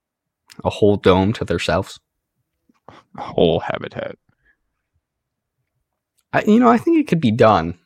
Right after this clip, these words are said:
Speaker 1: It cost a lot more money than we have, but it could be
Speaker 2: It would
Speaker 1: done.
Speaker 2: be a thirty-year operation, minimum.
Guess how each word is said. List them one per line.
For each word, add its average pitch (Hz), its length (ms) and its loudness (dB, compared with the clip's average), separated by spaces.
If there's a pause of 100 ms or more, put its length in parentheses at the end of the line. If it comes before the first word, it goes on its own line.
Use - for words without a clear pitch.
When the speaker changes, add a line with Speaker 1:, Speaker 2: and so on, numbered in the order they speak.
(120)
Speaker 1:
It 143 80 -14
cost - 280 0
a 78 40 0
lot 90 320 4
more 80 140 -4
money 76 260 -6
than 69 160 -10
we 69 80 -10
have, 78 380 -4
but 87 100 -4
it 127 40 0
could 123 120 -6
be 87 100 -4
Speaker 2:
It 113 40 8
would 127 100 10
Speaker 1:
done. 110 60 2
Speaker 2:
be 107 100 4
a 90 60 2
thirty-year 87 480 0
operation, 78 720 0 (760)
minimum. 92 640 0